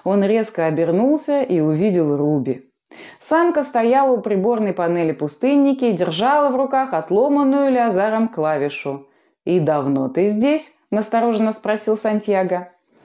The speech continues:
Самка кивнула и протянула другу пластиковую деталь. Курт застонал, ощупывая сломанный нос. Он присел на полу и, тихо ругаясь, пытался остановить кровь. Руби отдала клавишу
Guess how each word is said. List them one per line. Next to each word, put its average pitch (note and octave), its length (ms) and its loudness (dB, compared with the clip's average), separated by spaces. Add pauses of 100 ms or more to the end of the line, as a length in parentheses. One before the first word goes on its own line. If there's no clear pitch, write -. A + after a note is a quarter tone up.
(320)
Самка C4 440 0
кивнула G#3 600 0 (180)
и A3+ 80 0
протянула C4+ 580 2
другу C4 320 2
пластиковую G#3+ 720 -2
деталь. D3+ 480 -4 (500)
Курт D4 340 2
застонал, A#3 580 0
ощупывая C4 640 0
сломанный F3 560 -2
нос. C#3 400 -6 (400)
Он D#4 180 2
присел D4+ 420 0
на C4+ 100 2
полу C#4+ 320 2
и, C#4+ 120 2
тихо C#4+ 340 -2
ругаясь, C4+ 640 0 (240)
пытался C#4+ 480 0
остановить F#3 520 -4
кровь. D3 300 -6 (420)
Руби D4+ 320 2
отдала G3+ 440 2
клавишу D4 680 -4